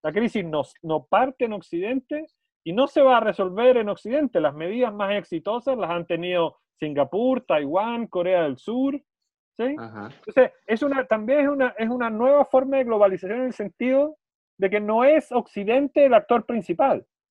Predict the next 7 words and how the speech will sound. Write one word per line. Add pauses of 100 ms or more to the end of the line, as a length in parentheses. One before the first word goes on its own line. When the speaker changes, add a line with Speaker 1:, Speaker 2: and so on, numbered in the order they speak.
(920)
Speaker 2:
Ujú.
Speaker 1:
Y
eso
también
me
parece
nuevo,